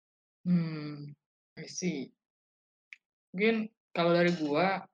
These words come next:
karena ya pertama, gua bukan kuliah film ya, sekali lagi gua kuliah broadcasting gitu. Jadi gua masih ada materi sama kayak lu juga, televisi, dan masih ada, eh, materi radio gitu. Cuma memang, eh,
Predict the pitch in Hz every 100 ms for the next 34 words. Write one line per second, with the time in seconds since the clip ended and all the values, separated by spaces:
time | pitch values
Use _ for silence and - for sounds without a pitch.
0 | _ _ 165 151 131 - 143 131 123 -
1 | 135 127 127 147 165 165 156 - - -
2 | 151 160 156 156 156 156 156 160 156 151
3 | 160 156 180 202 214 214 180 175 170 165
4 | 180 180 196 160 160 147 139 143 143 -
5 | 151 139 135 131 139 147 160 156 160 156
6 | 156 143 135 139 135 - 151 147 - 143
7 | 139 - _ - - 147 135 139 143 156
8 | 196 170 143 139 131 139 202 226 247 _
9 | _ _ - 139 143 147 143 143 - -
10 | 151 147 135 135 139 _ _ _ _ 147
11 | 147 151 147 151 143 135 - 147 165 175
12 | 170 147 143 - - - _ _ _ _
13 | - 143 165 165 165 156 147 147 151 151
14 | 147 143 143 143